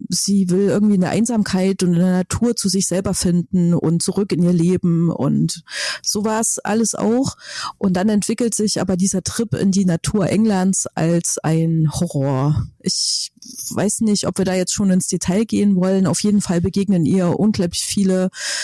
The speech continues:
seltsame Männer, ähm, die am Anfang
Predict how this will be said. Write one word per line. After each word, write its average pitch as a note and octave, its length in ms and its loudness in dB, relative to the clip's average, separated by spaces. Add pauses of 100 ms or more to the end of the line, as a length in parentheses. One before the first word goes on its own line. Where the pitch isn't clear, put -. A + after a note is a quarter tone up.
(140)
seltsame F#3+ 560 0
Männer, B3 480 2 (580)
ähm, G#3+ 600 2 (760)
die F#3+ 500 2 (440)
am G3+ 180 0
Anfang A#3 760 0